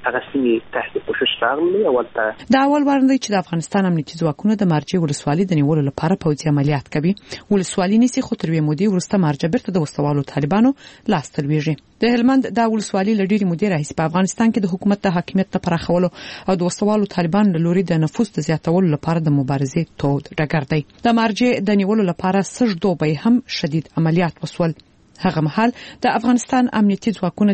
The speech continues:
Speaker 2: چې هلیکوپټرو او پوځي الوتکو بدرګه کول د مارجې د مرکز د نیولو لپاره اوږده مبارزه وکړه. د مارجې د نیولو لپاره په دوه زره لس میلادي کال کې هم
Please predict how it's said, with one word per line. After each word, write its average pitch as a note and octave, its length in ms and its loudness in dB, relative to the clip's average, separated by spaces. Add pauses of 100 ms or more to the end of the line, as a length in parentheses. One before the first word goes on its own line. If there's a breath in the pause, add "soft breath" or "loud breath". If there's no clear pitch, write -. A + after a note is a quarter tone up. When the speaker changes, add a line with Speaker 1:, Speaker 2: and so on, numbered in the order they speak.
Speaker 2:
چې G#3 60 0 (360 loud breath)
هلیکوپټرو A3+ 640 0
او F3+ 60 0 (100)
پوځي F3+ 300 0
الوتکو F#3+ 420 0
بدرګه D#3+ 380 0
کول A3+ 200 2 (440 loud breath)
د D#3+ 240 2
مارجې G#3 520 0
د D3+ 200 2
مرکز G3+ 440 0
د D#3 140 -2
نیولو D3 320 0
لپاره G#3+ 340 0 (240)
اوږده G3+ 380 2
مبارزه D3 420 -4
وکړه. - 240 -6 (360)
د C4 120 2
مارجې C4 280 0
د C4 120 2
نیولو B3 240 2
لپاره A3+ 340 0
په G3 140 -2
دوه G#3+ 160 2
زره F#3+ 160 2
لس B3 200 0
میلادي F3 360 -2
کال F#3 180 0
کې F#3 140 -4
هم B3 80 4